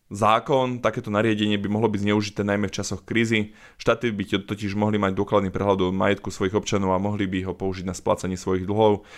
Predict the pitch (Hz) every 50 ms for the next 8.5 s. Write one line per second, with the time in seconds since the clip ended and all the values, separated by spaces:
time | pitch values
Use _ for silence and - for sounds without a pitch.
0 | - - - - - - - 120 120 - 139 123 120 127 113 120 127 - 131 110
1 | 107 113 117 113 107 107 104 - - - 104 104 - 104 95 - - 104 104 104
2 | 98 101 101 104 - 110 101 101 104 104 - 107 95 - - 98 101 98 98 95
3 | 92 98 98 98 95 95 - 101 95 - - 95 95 92 - 92 - 98 95 95
4 | 95 98 95 - - - 98 104 98 98 98 92 90 95 98 - - 98 92 -
5 | 92 87 - 107 107 107 - 107 - - 92 92 - - - 95 98 98 95 104
6 | 98 98 95 95 92 92 98 98 98 95 92 95 92 92 92 92 92 - - -
7 | - - 92 95 90 - - - - - - - _ - - 131 151 147 117 -
8 | - 107 98 95 98 95 92 - - -